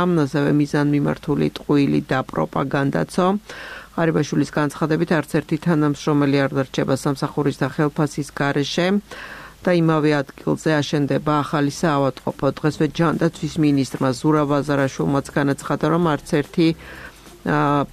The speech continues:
მედპერსონალის წარმომადგენელი არ დარჩება სამსახურის გარეშე, ხოლო რაც შეეხება რეორგანიზაციის ბრძანებას, ის შეეხება ადმინისტრაციას და არა,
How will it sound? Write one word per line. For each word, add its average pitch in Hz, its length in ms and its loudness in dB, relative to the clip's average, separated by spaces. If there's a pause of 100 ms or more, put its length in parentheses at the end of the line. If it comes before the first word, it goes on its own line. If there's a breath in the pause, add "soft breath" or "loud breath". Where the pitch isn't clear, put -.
მედპერსონალის 151 1000 0
წარმომადგენელი 147 800 2
არ 131 160 0
დარჩება 135 420 -2
სამსახურის 147 720 0
გარეშე, 143 480 0
ხოლო 160 240 2
რაც 139 160 0
შეეხება 151 420 -2
რეორგანიზაციის 139 960 0
ბრძანებას, 147 800 0
ის 156 160 2
შეეხება - 560 -2
ადმინისტრაციას 139 880 0
და 165 80 0
არა, 160 180 0